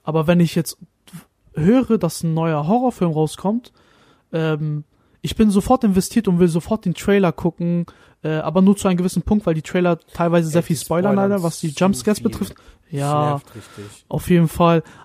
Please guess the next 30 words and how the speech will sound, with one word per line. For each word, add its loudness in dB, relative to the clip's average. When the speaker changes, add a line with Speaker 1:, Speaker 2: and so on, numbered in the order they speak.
Speaker 1:
Aber 4
ich -2
bin 4
schon, 2
ich -6
merke 4
das -2
immer 2
bei -2
mir 4
selbst, 2
ich -12
bin 2
sehr 2
investiert 0
und 0
hab -2
sehr 0
viel -4
Spaß -2
an -2
dem, -4
an -4
dem 0
Genre 0
und -2
bin 4
da 2
immer 0
sehr, 0